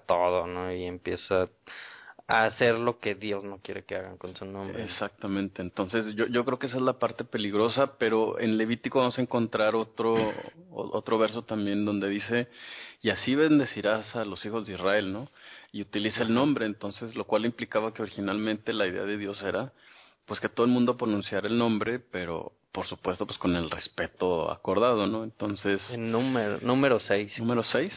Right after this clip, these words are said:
Speaker 1: La
Speaker 2: Es,
Speaker 1: bendición
Speaker 2: ah,
Speaker 1: sacerdotal.
Speaker 2: sí, perdón, sí, es número seis, exactamente. Entonces, sí, este, definitivamente, eh, yo creo que es una cuestión de criterio y es importante tener un criterio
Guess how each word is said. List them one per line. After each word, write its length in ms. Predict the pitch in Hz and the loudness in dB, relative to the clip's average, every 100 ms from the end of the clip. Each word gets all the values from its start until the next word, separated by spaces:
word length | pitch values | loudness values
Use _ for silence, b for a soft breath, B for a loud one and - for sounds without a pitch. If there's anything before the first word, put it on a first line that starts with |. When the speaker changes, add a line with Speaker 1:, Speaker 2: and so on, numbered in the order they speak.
| - 117 | -4 -2
Speaker 1:
La 240 | 113 107 | -2 -2
Speaker 2:
Es, 60 | 104 | -2
Speaker 1:
bendición 400 | 107 104 101 107 | -2 0 0 0
Speaker 2:
ah, 80 | |
Speaker 1:
sacerdotal. 420 | 120 113 98 92 92 | 0 0 -2 -2 2
Speaker 2:
sí, 420 | 110 101 95 - | 2 2 -8 -6
perdón, 280 | 107 101 95 | -2 -2 -2
sí, 140 | - 92 | -6 -4
es 60 | |
número 280 | 87 87 90 | -4 -4 -6
seis, 180 | - 85 - | -8 -10 -10
exactamente. 680 | - 92 - 78 57 - - | -10 -10 -10 -8 -8 -10 -8
Entonces, 580 | 95 98 98 95 107 107 - B B B B B - - | -8 -2 0 2 2 0 -4 B B B B B -8 4
sí, 280 | 143 143 135 | 8 8 8
este, 580 | 113 - - 110 101 95 | 4 0 -4 0 0 0
definitivamente, 1080 | 110 - 117 120 123 131 127 139 139 - - | 0 0 0 2 4 4 4 4 4 2 -4
eh, 260 | 107 85 101 | -4 -4 -2
yo 160 | 113 | -4
creo 160 | 104 123 | -2 -2
que 80 | 123 | -2
es 80 | 127 | 0
una 160 | 127 | 0
cuestión 320 | 113 - 107 | -2 -2 0
de 100 | 107 | 0
criterio 540 | - 104 - 104 110 135 | -2 -8 -2 0 2 0
y 160 | 110 104 | 2 0
es 140 | 104 | 2
importante 680 | 117 113 101 - 110 120 135 | -2 -2 -4 0 0 0 -4
tener 240 | 131 117 | -2 -4
un 80 | 123 | -4
criterio 640 | - - 110 113 117 117 | -8 -6 -6 -4 -4 -4